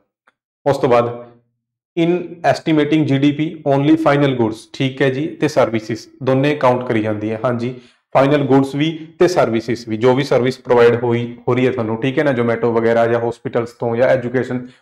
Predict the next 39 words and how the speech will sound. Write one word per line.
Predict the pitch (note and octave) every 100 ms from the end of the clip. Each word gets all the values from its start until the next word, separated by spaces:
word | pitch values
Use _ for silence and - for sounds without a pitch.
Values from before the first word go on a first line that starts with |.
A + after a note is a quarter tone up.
| -
ਮਤਲਬ | F3
ਜਿੰਨੀ | D#3 E3
ਵੀ | F3
ਤਰ੍ਹਾਂ | E3+ D3+
ਦੀ | D3
ਤੁ-, | D3+
ਤੁਹਾਨੂੰ | C#3+ C3+ C#3
ਸਰਵਿਸ | C#3 B2+ B2
ਮਿਲਦੀ | B2 A#2 C3
ਹੈ, | C#3+ - _
ਉਹ | D#3
ਵੀ | D#3
ਜੀ | F3 C#3+
ਡੀ | C#3
ਪੀ | C#3+
ਦੇ | C3
ਵਿੱਚ | B2 B2+
ਕਾਊਂਟ | E3 B2 A2+ A#2 F3+ - _ _ -
ਹੁੰਦੀ | D3 C3 A2+
ਹੈ। | G2+
ਤਾਂ | - -
ਇਹ | E3
ਤਿੰਨੇ | E3+ D#3
ਸਟੇਟਮੈਂਟ | D#3+ D#3 C3+ C#3 C3+
ਕੀ | C3+
ਹੋ | B2 B2
ਗਈ, |
ਸਹੀ | A#2+ C3+ C3+
ਹੋ | B2
ਗਈ | A#2+
ਫਿਰ | C3 B2+ - _ A#2+
ਆਪਸ਼ਨ | A2 -
ਨੰਬਰ, | B2+ A#2+ B2 B2+ - - _ _ _ _ -
ਅ, | A2 G#2+ G#2+
B | C#3+ D#3+
ਰਾਈਟ | B2+ A#2
ਆਨਸਰ | A2+ A#2
ਹੋ | G#2+ G#2+
ਗਿਆ, | G2+